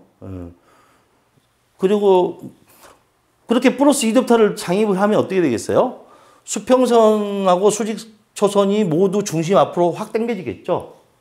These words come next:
그러면 이제 뭐가 선명하다고 얘기하겠습니까? 당연히 수직선이 선명하다고 얘기하겠죠.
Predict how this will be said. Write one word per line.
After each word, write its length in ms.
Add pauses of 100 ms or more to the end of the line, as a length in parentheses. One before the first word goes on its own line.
(200)
그러면 340
이제 80
뭐가 500
선명하다고 1080
얘기하겠습니까? 760 (720)
당연히 680
수직선이 520
선명하다고 600
얘기하겠죠. 520